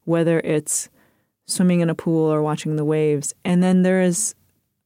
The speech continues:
another part of your brain that's just kind of, it's allowing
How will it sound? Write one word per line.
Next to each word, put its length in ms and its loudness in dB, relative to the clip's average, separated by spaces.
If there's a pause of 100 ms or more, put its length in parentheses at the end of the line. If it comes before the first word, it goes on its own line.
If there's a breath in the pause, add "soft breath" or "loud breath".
(120)
another 360 2
part 240 0
of 100 2
your 140 2
brain 280 0
that's 180 -4
just 280 -4
kind 280 -2
of, 220 -4 (460 soft breath)
it's 240 -2
allowing 1040 2